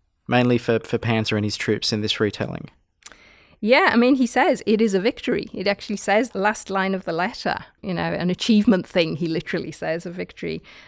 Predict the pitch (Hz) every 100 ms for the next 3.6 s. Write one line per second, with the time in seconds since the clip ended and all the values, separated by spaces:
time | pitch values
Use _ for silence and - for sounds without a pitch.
0 | - 226 269 - 240 226 214 196 - 196
1 | - 233 233 190 - 190 - 180 170 170
2 | - 214 202 147 160 165 - 175 156 165
3 | 175 214 214 180 165 165